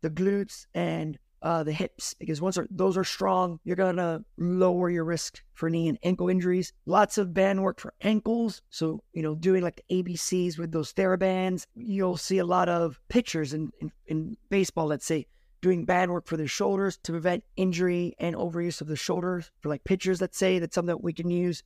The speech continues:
for our tumblers and for our stunters, especially our co-stunters. Lots of smaller muscle groups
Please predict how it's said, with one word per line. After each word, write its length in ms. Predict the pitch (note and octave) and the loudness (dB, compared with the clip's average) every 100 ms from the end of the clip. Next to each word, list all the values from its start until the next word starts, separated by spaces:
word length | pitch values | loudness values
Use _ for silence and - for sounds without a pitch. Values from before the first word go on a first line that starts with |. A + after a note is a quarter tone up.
| _ | _
for 360 | - C#3+ F3 - | -6 -4 -4 -6
our 120 | - | -2
tumblers 420 | F3+ F3 E3 E3 | 0 2 0 -2
and 120 | D3 | -4
for 120 | - | -4
our 60 | C#3+ | -6
stunters, 520 | - F3+ D#3 F3 D#3+ _ | -2 -4 0 -2 -2 _
especially 260 | - E3 C3+ | -8 -6 -6
our 40 | |
co-stunters. 680 | - E3+ F3 E3 F#3+ F#3 F3+ - - | -4 0 0 0 -2 -2 -6 -12 -2
Lots 320 | F#3 G3+ - | 2 2 2
of 300 | G#3+ F3 - - | 0 0 -10 -16
smaller 760 | - - G#3 G#3+ A#3 A#3 B3 | -10 -6 0 2 4 6 4
muscle 500 | A#3 G#3+ G#3 A3+ - | 2 0 0 0 0
groups 540 | A3 B3 A#3 - - | -2 -2 -4 -6 -14